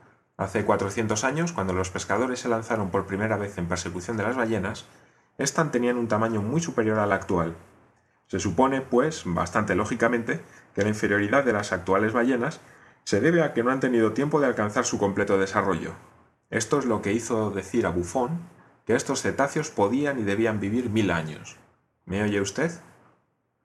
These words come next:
Pero Ned Land no oía ni escuchaba. La ballena continuaba acercándose y él la seguía, devorándola con los ojos. «No es una ballena, son diez, veinte, es una manada entera.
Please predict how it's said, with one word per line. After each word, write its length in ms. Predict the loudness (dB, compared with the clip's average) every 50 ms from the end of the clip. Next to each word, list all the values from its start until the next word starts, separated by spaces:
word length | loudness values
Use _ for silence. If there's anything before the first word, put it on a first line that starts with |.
| _ _ _ _ _ _ _ -4
Pero 220 | -2 0 0 2
Ned 180 | 2 0 0 2
Land 260 | 2 0 0 0 -6 -4
no 200 | -2 0 2 2
oía 340 | 4 2 2 2 0 -2 -4
ni 100 | -4 -4
escuchaba. 640 | -6 -4 -6 -4 -2 0 0 0 0 -2 -8 -10 -14 -20 -20 -20 _ _ _ _ -6
La 140 | -2 0 2
ballena 460 | 2 2 2 2 0 -2 -4 -4 -4
continuaba 560 | -4 -2 0 0 0 2 2 2 4 2 0
acercándose 720 | 0 -2 -6 -4 -4 -4 -4 -2 -4 -6 -4 -6 -6 -4
y 100 | -2 0
él 140 | 0 0 0
la 100 | -2 -4
seguía, 360 | -4 -4 -2 0 0 0 0
devorándola 540 | -2 -2 -2 0 0 0 0 0 -2 -2 -2
con 120 | -2 -2 -2
los 180 | -2 -2 -4
ojos. 340 | -6 -6 -6 -10 -10 -10 -14 -20 -20 -20 _ _ _ _ _ _ _ _ _ _ _ _ _ _ _ _ _ -8
«No 360 | -6 -2 2 2 2 4 2
es 160 | 0 0 -2
una 120 | 0 0 2
ballena, 480 | 2 4 4 2 2 0 -2 -4 -6 -10
son 260 | -8 -4 -4 -2 0
diez, 480 | 4 4 4 4 2 0 -8 -16 -18 -10 -2
veinte, 420 | -2 0 0 0 -2 -2 -2 -2
es 120 | 0 0
una 140 | 2 2 2
manada 280 | 2 2 0 2 2 2
entera. 500 | 0 2 2 2 2 2 0 -4 -6